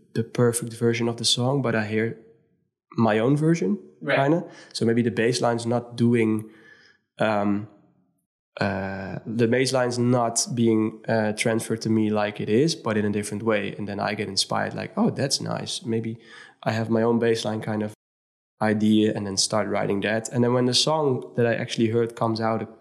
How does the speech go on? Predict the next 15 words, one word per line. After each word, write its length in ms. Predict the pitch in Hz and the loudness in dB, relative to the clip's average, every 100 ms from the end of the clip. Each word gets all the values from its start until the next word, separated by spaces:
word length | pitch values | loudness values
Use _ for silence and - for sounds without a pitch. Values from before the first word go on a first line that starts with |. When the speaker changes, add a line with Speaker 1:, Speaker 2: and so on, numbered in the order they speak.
| - | -12
Speaker 1:
couple 180 | - 110 | -2 0
of 60 | |
months 220 | 104 101 - | 0 -2 -2
later 360 | 107 104 113 - _ - | -2 -4 -8 -16 _ -4
and 80 | 110 | -2
I 20 | |
compare 340 | 104 101 - 104 | 0 -4 -2 -6
it 60 | 104 | -4
to 60 | |
my 200 | 104 104 | -4 -2
song, 260 | 104 95 82 | -2 -4 -8
it's 140 | - | -8
totally 420 | - - 107 101 | -6 0 2 2
not 200 | 101 101 110 | -4 -6 -8
alike, 400 | 101 110 143 | -8 -6 -8